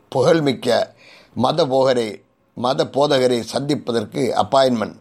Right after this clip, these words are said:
சம்மதம் கிடைத்தது. அவரது வீட்டிற்கு சென்றார். அங்கு அவரது வீட்டிலே அவர்களின் உரையாடலும் தொடங்கியது. அதில் எழுபது வயதான மத போதகரான அவரது மாமனாரும் கலந்து கொண்டார்.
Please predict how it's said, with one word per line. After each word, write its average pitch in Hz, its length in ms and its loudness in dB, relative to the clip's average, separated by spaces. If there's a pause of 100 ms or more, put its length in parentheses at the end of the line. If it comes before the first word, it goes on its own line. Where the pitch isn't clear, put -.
(120)
சம்மதம் 120 480 -4
கிடைத்தது. 117 560 0 (760)
அவரது 151 380 2
வீட்டிற்கு 156 480 -6
சென்றார். 113 460 -6 (560)
அங்கு 170 360 2
அவரது 143 300 2
வீட்டிலே 151 600 -2 (260)
அவர்களின் 139 460 0
உரையாடலும் 123 720 2
தொடங்கியது. 104 580 -6 (580)
அதில் 139 440 2 (360)
எழுபது 180 520 4
வயதான 147 440 4
மத 131 240 -2
போதகரான 120 840 -2
அவரது 120 360 2
மாமனாரும் 131 680 0
கலந்து 110 320 -2
கொண்டார். 95 440 -2